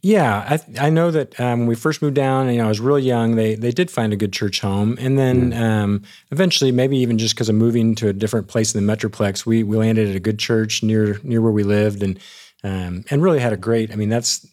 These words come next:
Speaker 1: spent my whole, you know, kind of young elementary and, and youth,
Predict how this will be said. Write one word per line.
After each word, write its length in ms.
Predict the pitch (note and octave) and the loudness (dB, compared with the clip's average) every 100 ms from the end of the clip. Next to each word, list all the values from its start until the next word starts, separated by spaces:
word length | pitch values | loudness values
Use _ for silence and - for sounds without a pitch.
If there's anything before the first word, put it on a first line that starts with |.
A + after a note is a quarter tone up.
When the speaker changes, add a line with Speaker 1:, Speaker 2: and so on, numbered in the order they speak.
| _ - - | _ -16 -8
Speaker 1:
spent 220 | - C#3+ | -4 -2
my 100 | A#2+ | 0
whole, 460 | G#2+ C#3 C3 B2 A#2 - | 2 2 2 0 -4 -6
you 60 | A#2 | -4
know, 140 | G#2 | -2
kind 200 | G2 A#2+ | -4 -2
of 160 | G#2 F#2+ - - | -2 -4 -10 -18
young 320 | - B2 B2 | -6 0 2
elementary 540 | B2 A#2 A#2 A2+ B2 G#2+ | 2 2 2 0 0 2
and, 240 | G2 G2+ | 0 -2
and 160 | G2+ G2 | -4 0
youth, 440 | A#2 G#2+ F#2+ - | 2 2 -2 -10